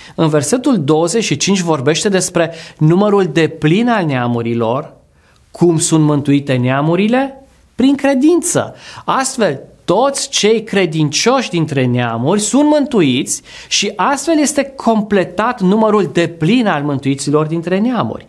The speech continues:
adică al celor care cred în Isus. Pavel continuă și vorbește despre o altă totalitate care va fi mântuită prin aceeași metodă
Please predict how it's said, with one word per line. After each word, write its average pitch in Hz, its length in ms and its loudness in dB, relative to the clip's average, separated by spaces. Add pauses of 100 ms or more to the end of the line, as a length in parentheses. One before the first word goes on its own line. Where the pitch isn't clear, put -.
(160)
adică 147 720 0
al 170 160 -4
celor 254 420 -2
care 233 220 0
cred 254 400 0
în 240 100 2
Isus. - 560 -4 (520)
Pavel 254 320 2
continuă 269 560 2
și 233 140 0
vorbește 208 480 2
despre 214 320 0
o 180 140 2
altă 302 300 0
totalitate 151 960 -2
care 165 260 0
va 165 160 -2
fi 170 140 -6
mântuită 220 840 0
prin 262 220 0
aceeași 185 500 -2
metodă 240 640 0